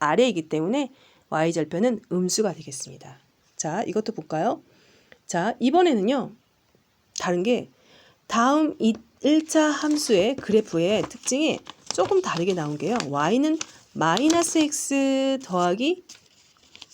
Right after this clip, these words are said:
자, 마이너스 X 더하기 B라고 나왔는데요. 이 자체 내 그림의 기울기를 여러분이 보시면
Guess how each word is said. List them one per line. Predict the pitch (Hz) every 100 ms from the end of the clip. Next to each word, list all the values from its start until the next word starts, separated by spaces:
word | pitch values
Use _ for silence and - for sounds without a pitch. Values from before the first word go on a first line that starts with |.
| - _ _ _ -
자, | 160 214 -
마이너스 | 165 233 330 349 320
X | 294 - 269 269 262
더하기 | 262 170 170 208 294 190 180 214 - - - - - _ _ _ _ _ _ _ _ - - _
B라고 | - 214 240 240
나왔는데요. | 190 147 151 147 226 190 - - - - -
이 | 294 302
자체 | - 175 - 370
내 | 359 330
그림의 | - 196 220 226 220
기울기를 | - 185 208 190 165 185
여러분이 | 139 151 156 170
보시면 | 165 139 - 254 202